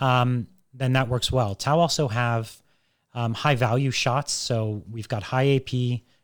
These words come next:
good damage, and the damage amounts that we have, which are often damage two, um, just work well against Space Marines. So the numbers are just super advantageous, and a lot of Space Marines' new advantages, they just don't matter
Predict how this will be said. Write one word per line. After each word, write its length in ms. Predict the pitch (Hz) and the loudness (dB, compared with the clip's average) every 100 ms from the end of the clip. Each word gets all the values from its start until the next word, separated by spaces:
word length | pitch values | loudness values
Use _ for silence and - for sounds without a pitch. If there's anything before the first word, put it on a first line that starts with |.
| _ | _
good 180 | 123 113 | -4 -2
damage, 460 | 113 113 139 165 - | 0 0 0 -2 -4
and 240 | 123 117 | -2 -2
the 60 | 113 | 0
damage 480 | 127 123 127 - - _ _ _ _ - | 0 0 0 -4 -8 _ _ _ _ -6
amounts 380 | 113 117 156 - | -2 0 0 0
that 80 | |
we 80 | 160 | -2
have, 200 | 143 180 | 0 -2
which 140 | 131 - | -4 -2
are 100 | 107 | -2
often 260 | 107 - | -2 -4
damage 340 | 104 101 98 - | -4 -4 -6 -6
two, 320 | - 175 180 - _ _ _ - | 0 0 0 -6 _ _ _ -6
um, 520 | 120 117 117 120 123 - - | 0 2 2 0 -2 -8 -6
just 200 | 135 - | -4 0
work 180 | 135 | 0
well 200 | 123 147 | 2 2
against 220 | 113 107 104 | 2 -2 -2
Space 220 | 120 - | -4 -4
Marines. 160 | 95 - | -4 -4
So 80 | 131 | 0
the 40 | |
numbers 300 | 156 185 180 | 2 2 0
are 60 | 120 | -2
just 180 | 117 - | -4 -2
super 240 | 123 - | -2 -2
advantageous, 580 | 110 107 101 107 131 - | -2 -2 -4 -4 -4 -4
and 100 | 113 | -2
a 40 | |
lot 140 | 113 117 | -2 -2
of 60 | |
Space 260 | - 113 - | -4 -6 -4
Marines' 220 | 113 101 | -4 -2
new 100 | 113 | -4
advantages, 680 | 104 110 107 110 113 107 - _ _ _ _ - | -2 -4 -4 -4 -4 -4 -8 _ _ _ _ -12
they 100 | 101 | -8
just 300 | 92 117 - | -4 -4 -2
don't 160 | 127 | -2
matter 360 | 117 147 98 87 | -2 -2 -4 -8